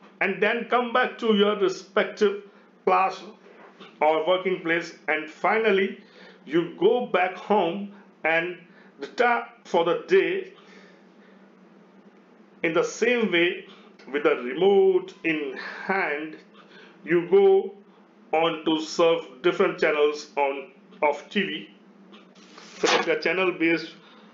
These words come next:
on your need. You may first go to some news channels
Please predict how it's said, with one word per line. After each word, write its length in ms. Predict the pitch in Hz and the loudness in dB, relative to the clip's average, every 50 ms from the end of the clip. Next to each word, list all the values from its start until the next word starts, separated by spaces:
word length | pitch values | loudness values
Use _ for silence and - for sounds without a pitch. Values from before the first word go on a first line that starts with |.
| - - - - - - - - - - - | -20 -20 -20 -20 -20 -20 -20 -20 -10 -4 0
on 560 | 143 151 156 170 180 180 175 - - - - | 2 2 4 4 2 0 0 -4 -6 -6 -2
your 320 | 135 147 143 143 135 131 147 | 2 2 2 2 0 -2 0
need. 380 | 175 202 175 160 160 160 - - - - - - - - - - - - - - - - - - - - | 0 0 0 0 -2 -6 -12 -18 -20 -20 -20 -20 -20 -20 -20 -20 -20 -20 -20 -20 -20 -20 -20 -20 -16 -6
You 180 | - 170 233 247 | -2 0 2 2
may 220 | 233 247 240 214 | 2 2 2 2
first 340 | - - 214 220 214 - - - - - - - | 0 0 0 0 -2 -4 -8 -20 -20 -14 -4 0
go 180 | 156 180 170 165 | 0 0 2 2
to 140 | 170 170 156 | 0 0 0
some 360 | 160 156 160 156 151 139 139 | 0 0 -2 -2 -2 -4 -2
news 280 | 143 160 165 156 165 | 0 0 0 0 0
channels 500 | - 190 170 165 170 180 196 - - - | -2 -2 0 0 -2 -4 -6 -10 -16 -20